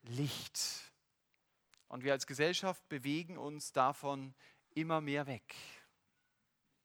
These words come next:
Wenn du auf dem Stuttgarter Weihnachtsmarkt unterwegs bist,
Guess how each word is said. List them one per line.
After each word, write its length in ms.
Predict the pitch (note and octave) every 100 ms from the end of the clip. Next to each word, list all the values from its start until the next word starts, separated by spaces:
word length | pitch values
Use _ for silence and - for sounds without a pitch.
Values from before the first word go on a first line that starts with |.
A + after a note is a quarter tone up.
| _ _ _ _ - _ _ _
Wenn 120 | C3
du 100 | C3
auf 140 | C3+ C3+
dem 160 | C3+
Stuttgarter 540 | B2 E3+ D#3 D3+ C3+ B2
Weihnachtsmarkt 800 | C3+ C#3+ A2 - A2+ G#2 G#2 G#2
unterwegs 560 | A2 G#2+ A2 G2+ -
bist, 500 | B2 C#3+ - - -